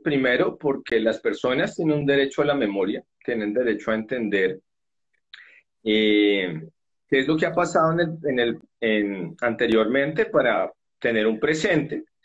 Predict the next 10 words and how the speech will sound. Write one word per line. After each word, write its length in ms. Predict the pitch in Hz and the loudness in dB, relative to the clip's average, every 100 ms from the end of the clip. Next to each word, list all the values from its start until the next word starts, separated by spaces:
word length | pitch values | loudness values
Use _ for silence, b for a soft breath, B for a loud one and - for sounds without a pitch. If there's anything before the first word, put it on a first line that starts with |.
| b - | b 0
y 80 | |
desde 260 | 131 117 113 | 2 4 2
ahí 200 | 107 107 | 2 2
construir 500 | 131 127 - 135 107 | -2 -6 0 2 2
un 140 | 104 | 0
futuro, 480 | 104 117 - 120 - - _ _ _ _ _ _ _ _ _ | -2 -6 0 2 2 -4 _ _ _ _ _ _ _ _ _
como 320 | - 120 113 | -4 0 0
primer, 600 | - 117 110 107 104 104 | 0 2 2 2 2 2
eh, 720 | 104 110 117 117 110 104 95 92 | 2 2 4 4 2 2 0 -2
punto. 440 | 117 110 90 - | -2 0 -2 -6